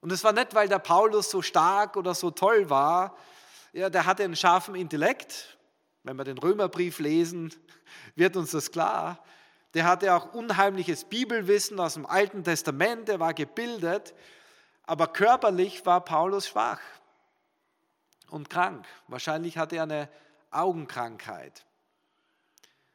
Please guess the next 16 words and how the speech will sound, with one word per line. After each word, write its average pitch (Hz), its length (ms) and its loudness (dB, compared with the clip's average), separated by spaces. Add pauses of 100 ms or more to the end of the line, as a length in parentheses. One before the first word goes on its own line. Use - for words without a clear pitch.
(360)
Und 220 180 -4
er 240 100 2
war 190 140 4
kein 175 300 0
guter 208 320 -2
Redner. 208 480 -4 (2750)
Und 151 140 -6
der 185 100 6
Herr 170 400 4
hat 214 300 -2 (880)
es 185 160 -4
auch 196 140 4
zugelassen, 208 760 2
auch 190 140 -2
diese 190 300 -4
Krankheit, 185 840 0